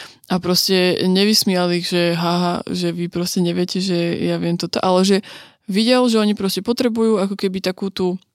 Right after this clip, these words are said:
aj tú ľudskosť zažiť, že nie len tú jeho božskosť, ale aj tú ľudskosť. A mne sa tak veľmi páčilo, že, že si to tak proste možno aj do svojho života tak zobrať, akoby, alebo z toho taký ten vzor, ten príklad, že, a,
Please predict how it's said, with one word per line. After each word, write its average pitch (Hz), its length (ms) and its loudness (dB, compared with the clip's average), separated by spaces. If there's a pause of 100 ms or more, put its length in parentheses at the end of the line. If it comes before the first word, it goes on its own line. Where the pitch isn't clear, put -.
(720)
aj 208 140 -2
tú 214 80 2
ľudskosť 185 560 0
zažiť, 175 480 0
že 196 160 2
nie 185 160 2
len 185 160 2
tú 190 160 -2
jeho 196 160 0
božskosť, 175 560 -2
ale 185 240 0
aj 180 80 -6
tú 208 80 0
ľudskosť. 190 480 -2 (400)
A 180 80 -2
mne 196 160 4
sa 208 60 -6
tak 202 100 2
veľmi 214 320 4
páčilo, 196 480 2
že, 185 320 0
že 196 80 -2
si 190 80 -2
to - 80 -6
tak 190 160 -2
proste 196 400 -2
možno 190 800 0 (1080)
aj 185 100 2
do 190 100 2
svojho 220 320 4
života 220 320 2
tak 160 160 -4
zobrať, 165 400 -4
akoby, 180 160 -4
alebo 170 240 0
z - 80 -2
toho 208 180 0
taký 180 280 -4
ten 180 260 0
vzor, 175 160 -2
ten 180 220 -2
príklad, 170 580 -4
že, 170 400 -2 (640)
a, 175 480 -2